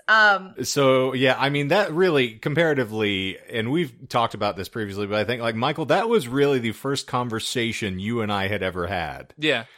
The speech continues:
Speaker 2: Like,
Speaker 3: Mm-hmm.
Speaker 2: we had been in the room together and exchanged pleasantries at shows and things, but, like, Michael and I had never actually had any discourse back and forth beyond, like, yeah, hi, yeah, I think we can do this. Yeah, this sounds fun. I, I like the concept. Let's do this, let's do that.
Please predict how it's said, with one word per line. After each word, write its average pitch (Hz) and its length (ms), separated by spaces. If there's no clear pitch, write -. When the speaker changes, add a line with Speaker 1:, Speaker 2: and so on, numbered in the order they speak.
Speaker 2:
Like, 104 200
Speaker 3:
Mm-hmm. 123 80
Speaker 2:
we 185 160
had 185 160
been 170 180
in 165 100
the 147 80
room 151 180
together 143 360
and 123 160
exchanged 117 600
pleasantries 110 640
at 76 100
shows 113 500
and 135 140
things, 143 300
but, 117 160
like, 107 160
Michael 139 300
and 131 100
I 117 80
had 101 120
never 107 360
actually 101 520
had 98 160
any 104 260
discourse 98 540
back 92 280
and 90 120
forth 95 340
beyond, 92 380
like, 95 200
yeah, 208 280
hi, 208 260
yeah, 175 240
I 151 80
think 156 160
we 143 100
can 143 140
do 127 160
this. 135 260
Yeah, 135 140
this 143 160
sounds 123 240
fun. 113 340
I, 104 200
I 104 100
like 113 240
the - 80
concept. 110 420
Let's 113 160
do 113 200
this, 104 240
let's 101 120
do 95 200
that. 92 280